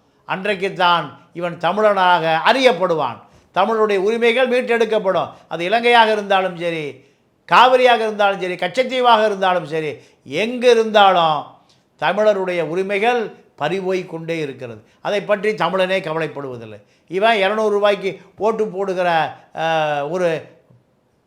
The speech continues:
மடையர்களாக திராவிட இயக்கம் மாற்றி வைத்திருக்கிறது. காலை எழுந்தவுடன் ஒரு கோடி பேர் நேரா மதுக்கடையில போய் தான் முழிக்கிறான். ஆந்திராவை சேர்ந்த,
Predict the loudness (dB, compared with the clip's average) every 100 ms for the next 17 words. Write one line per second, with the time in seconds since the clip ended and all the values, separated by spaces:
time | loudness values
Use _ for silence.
0 | _ _ _ _ _ _ -12 -2 4 6
1 | 6 4 4 2 2 0 -2 -4 -10 _
2 | _ -6 0 2 2 0 -4 -6 -8 -6
3 | -6 -6 -8 -10 -12 -14 -16 -20 _ _
4 | _ _ 0 2 2 -2 -4 -2 -2 2
5 | 2 2 -2 -14 _ -6 -2 0 0 0
6 | 0 4 4 4 0 -12 -8 0 4 4
7 | 2 -2 -2 0 0 0 -2 -2 -4 -4
8 | -8 -8 -8 -10 _ _ _ _ _ _
9 | _ _ _ _ _ _ _ _ _ _
10 | _ _ _ _ _ _ -4 -2 2 4
11 | 4 2 -4 -4 -4